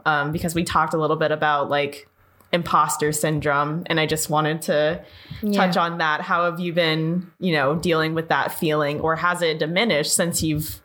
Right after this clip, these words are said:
Speaker 1: been doing this for quite a while now?
Speaker 2: Yeah, imposter syndrome is something that I struggle with in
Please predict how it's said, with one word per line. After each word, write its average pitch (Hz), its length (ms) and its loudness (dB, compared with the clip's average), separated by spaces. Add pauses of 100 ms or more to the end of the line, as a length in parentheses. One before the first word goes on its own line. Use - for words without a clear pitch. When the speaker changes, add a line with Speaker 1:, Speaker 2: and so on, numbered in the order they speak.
(120)
Speaker 1:
been 147 380 0
doing 160 320 2
this 143 240 0
for 147 300 0
quite 160 180 -2
a 160 60 2
while 175 200 2
now? 156 300 -2 (1120)
Speaker 2:
Yeah, 226 380 0 (100)
imposter 269 380 0
syndrome 220 640 2 (100)
is 185 140 2
something 202 480 0
that 180 140 0
I 170 160 0
struggle 196 500 0
with 175 560 -2 (1080)
in 208 1080 2